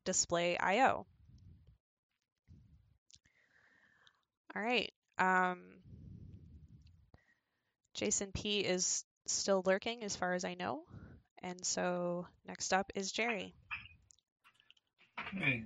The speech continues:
Speaker 2: trying to find my notes. That okay. Um, yeah, so, uh, spent a lot of time last week playing with the new PyPortal, having fun, uh, sort of lur-,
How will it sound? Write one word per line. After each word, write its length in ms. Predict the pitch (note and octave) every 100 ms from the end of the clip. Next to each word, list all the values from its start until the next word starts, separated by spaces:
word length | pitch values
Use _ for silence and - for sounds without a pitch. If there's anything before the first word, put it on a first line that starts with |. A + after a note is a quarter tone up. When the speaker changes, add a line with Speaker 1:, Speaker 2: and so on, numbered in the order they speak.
| -
Speaker 2:
trying 180 | C3 A2+
to 40 | -
find 160 | C3+ B2+
my 140 | B2+
notes. 320 | C3 C3 C#3+ -
That 200 | C3+ D#3+ C#3+
okay. 300 | - C3+ C#3+
Um, 380 | C#3 C#3 C3+ - - - _ - -
yeah, 160 | D#3
so, 280 | - E3 D3+ C#3+ - - - C#3+
uh, 140 | B2+
spent 200 | - D3+
a 20 |
lot 140 | E3 F3
of 60 |
time 200 | D3+ D3
last 220 | D3 C#3+
week 220 | D#3 D3 -
playing 200 | C#3+ C#3+
with 100 | C3
the 60 |
new 140 | C3+ C3+
PyPortal, 580 | C3 B2 C3+ C3 A#2+
having 160 | A#2 A#2
fun, 320 | - C3 B2
uh, 300 | A#2+ A2+ A#2 - - - - - _ _ - - -
sort 120 | C3+ B2+
of 60 |
lur-, 120 | C3